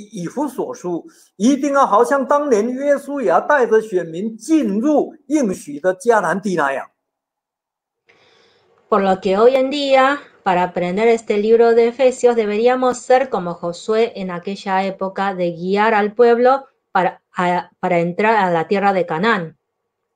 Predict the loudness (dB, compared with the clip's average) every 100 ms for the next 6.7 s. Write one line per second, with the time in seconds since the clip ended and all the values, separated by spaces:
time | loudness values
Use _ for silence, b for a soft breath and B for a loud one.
0 | _ 0 2 0 -4 0 0 0 -2 2
1 | 2 2 -2 -2 -2 -2 -2 2 2 2
2 | 0 0 -4 -8 -4 -6 -6 -10 -10 -12
3 | -20 _ _ _ _ _ _ _ _ _
4 | _ b b b _ _ _ -4 0 2
5 | 2 0 0 2 2 0 -2 -2 -2 0
6 | -2 0 0 0 -2 -2 -4